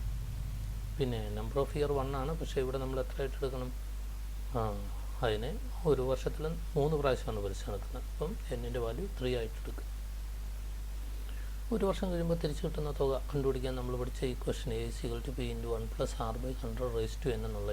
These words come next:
equation ഉപയോഗിക്കും. ഇതിൽ പിയുടെ സ്ഥാനത്ത് അതിൻ്റെ വില എഴുതുക, ആറിൻ്റെ സ്ഥാനത്ത് വില എഴുതുക, n-ൻ്റെ സ്ഥാനത്ത് വില എഴുതുക. അപ്പോൾ നമുക്കിതുപോലെ കിട്ടും, ആ, മുപ്പതിനായിരം, തേർട്ടി തൗസൻഡ് into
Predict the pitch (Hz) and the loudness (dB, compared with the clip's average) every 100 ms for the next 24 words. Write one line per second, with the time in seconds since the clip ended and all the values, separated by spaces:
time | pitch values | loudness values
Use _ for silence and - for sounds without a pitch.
0 | 104 - - - 151 104 101 101 - - | -2 -4 -4 -2 -2 -2 -4 -4 -4 -4
1 | - - - - 127 107 - 143 127 - | -4 -4 -4 -2 -2 -2 -2 2 2 2
2 | 117 117 127 120 120 120 123 123 139 120 | 0 0 0 0 0 0 0 0 0 0
3 | 120 120 - 117 110 - 135 131 135 127 | 0 -2 0 -2 -2 -2 -4 0 2 2
4 | 110 110 120 123 104 101 104 107 101 101 | 0 -2 0 0 0 -2 -2 -2 -2 -2
5 | - - - - - - 165 147 139 135 | -4 -4 -4 -4 -4 0 0 0 2 2
6 | 123 120 104 151 180 - - - - - | 2 2 0 -2 -2 -4 -4 -6 -4 -4
7 | - - 123 107 104 107 - 120 113 110 | -4 0 0 2 0 -2 2 4 4 2
8 | 101 101 - 123 - - 117 - 120 110 | 0 -2 -2 -2 0 2 2 2 0 0
9 | 110 | 0